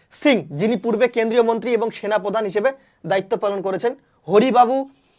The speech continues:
দেখতে পাচ্ছ কামহান, আহ, কামহামপতির স্থলাভিষিক্ত হয়েছেন। অবশ্যই যেহেতু সেনাপ্রধান ছিল, অবশ্যই ভালো থাকবে। যারা বলেছে ওয়ান ফাইভ থ্রি, একদম ঠিকঠাক আছে। ওয়ান ফাইভ থ্রি is the right answer,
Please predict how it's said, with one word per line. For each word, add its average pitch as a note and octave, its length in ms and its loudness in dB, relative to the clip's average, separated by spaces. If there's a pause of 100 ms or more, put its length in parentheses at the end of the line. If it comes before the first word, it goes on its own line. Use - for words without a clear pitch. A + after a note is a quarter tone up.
(260)
দেখতে F#3+ 180 -2
পাচ্ছ A3 140 0
কামহান, A#3 480 0 (160)
আহ, F3 300 2 (160)
কামহামপতির G#3+ 1120 2
স্থলাভিষিক্ত G#3 540 -4
হয়েছেন। D3+ 340 -4 (420)
অবশ্যই A3+ 380 0
যেহেতু A#3 220 -2
সেনাপ্রধান G#3 520 -4
ছিল, F#3+ 160 -2 (400)
অবশ্যই F#3+ 340 -2
ভালো F3 220 -2
থাকবে। F#3+ 320 -8 (180)
যারা G3+ 220 4
বলেছে A3+ 280 -2
ওয়ান G#3+ 360 2
ফাইভ G3+ 380 0
থ্রি, A3+ 260 -6 (280)
একদম F3+ 320 -2
ঠিকঠাক D#3 340 -8
আছে। C#3+ 140 -10
ওয়ান F#3+ 300 2
ফাইভ G3+ 320 0
থ্রি F3 200 -6
is D3 60 -10
the G#3+ 140 2 (480)
right E3+ 260 0
answer, C3+ 220 -14